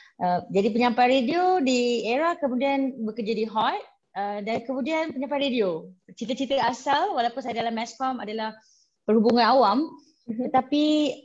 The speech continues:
Speaker 1: ah, itulah perancangan Allah tu lebih kan.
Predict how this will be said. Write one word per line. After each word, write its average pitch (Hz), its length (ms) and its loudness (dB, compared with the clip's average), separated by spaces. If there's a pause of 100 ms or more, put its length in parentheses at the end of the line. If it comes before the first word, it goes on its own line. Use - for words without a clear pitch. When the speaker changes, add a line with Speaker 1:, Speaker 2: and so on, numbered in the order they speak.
(120)
Speaker 1:
ah, 254 400 6
itulah 269 320 0
perancangan 262 400 0
Allah 262 320 -2
tu 262 80 -10
lebih 233 400 -4
kan. 320 160 -8